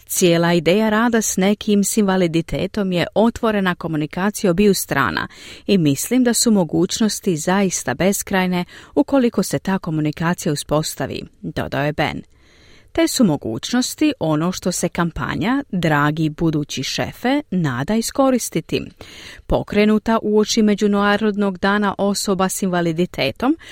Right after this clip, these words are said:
koji se obilježava u subotu trećeg prosinca, kampanja poziva one koji žive s invaliditetom i njihove skrbnike da na društvenim mrežama napišu otvoreno pismo poslodavcima u kojemu će opisati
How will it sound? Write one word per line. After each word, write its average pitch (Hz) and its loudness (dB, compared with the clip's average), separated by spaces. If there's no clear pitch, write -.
koji 294 4
se 285 0
obilježava 214 2
u 202 0
subotu 202 -2
trećeg 202 -2
prosinca, - -4
kampanja 190 0
poziva 220 4
one 208 0
koji 190 2
žive 170 2
s - -6
invaliditetom 151 -2
i 165 0
njihove 185 2
skrbnike - -8
da 180 0
na 196 2
društvenim 214 -2
mrežama 254 -4
napišu 202 0
otvoreno 202 2
pismo 160 -2
poslodavcima - -2
u 349 0
kojemu 285 2
će 240 0
opisati 214 -2